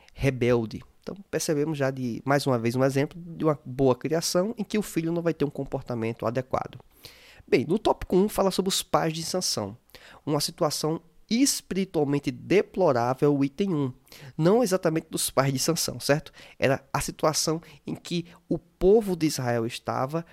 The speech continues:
porque estavam nas mãos dos filisteus, já por quarenta anos, conforme Juízes capítulo treze, versículo primeiro.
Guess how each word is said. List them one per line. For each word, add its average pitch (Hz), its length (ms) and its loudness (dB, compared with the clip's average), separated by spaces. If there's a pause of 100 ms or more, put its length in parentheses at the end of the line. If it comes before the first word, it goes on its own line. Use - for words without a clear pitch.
(160)
porque 170 200 -2
estavam 160 360 -2
nas 165 320 -2
mãos 160 480 0
dos - 260 -4
filisteus, - 720 -6 (260)
já 139 440 2
por - 380 0
quarenta 156 600 2
anos, 170 500 4
conforme 131 460 -2
Juízes 135 400 -2
capítulo - 480 -8
treze, 156 520 2 (260)
versículo 147 480 -4
primeiro. 135 500 -2